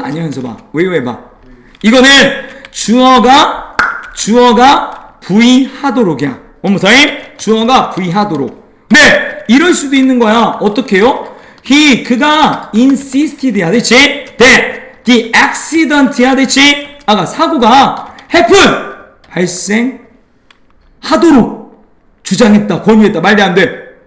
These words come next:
안 되지? 이게 수능에 나온 거야. 발생했었다고 이런 느낌을 주는 거야.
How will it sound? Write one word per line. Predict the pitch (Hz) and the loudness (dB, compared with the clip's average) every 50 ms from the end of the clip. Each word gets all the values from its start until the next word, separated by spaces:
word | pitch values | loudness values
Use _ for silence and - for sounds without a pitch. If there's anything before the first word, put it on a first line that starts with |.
| _ _ _ _ | _ _ _ _
안 | - 247 269 | 0 2 4
되지? | 285 233 294 320 294 220 - - - - - - - - | 4 4 4 4 4 2 2 0 -4 -8 -12 -16 -14 -8
이게 | - 190 185 208 214 | -6 -4 0 0 0
수능에 | 214 - 226 226 220 202 | 0 -2 -2 -2 -2 -2
나온 | 175 160 156 160 | -4 -6 -6 -6
거야. | 151 143 135 139 175 220 269 - - - - _ _ _ _ _ - - _ _ _ - _ _ - - 143 147 143 - - - 180 220 262 - - - - _ - - _ _ _ _ _ _ _ _ | -6 -6 -6 -4 -4 -6 -6 -8 -12 -20 -20 _ _ _ _ _ -20 -20 _ _ _ -20 _ _ -12 -8 -6 -6 -6 -6 -6 -4 -4 -4 -4 -4 -8 -16 -20 _ -20 -20 _ _ _ _ _ _ _ _
발생했었다고 | - 202 202 - 208 208 208 - 208 208 190 - 135 135 139 - | -10 -10 -8 -8 -8 -10 -10 -10 -10 -10 -10 -8 -10 -10 -10 -8
이런 | 165 156 151 | -8 -8 -8
느낌을 | 139 131 - 127 123 107 | -8 -10 -10 -10 -12 -10
주는 | 110 117 117 110 | -12 -12 -14 -14
거야. | 110 107 | -16 -18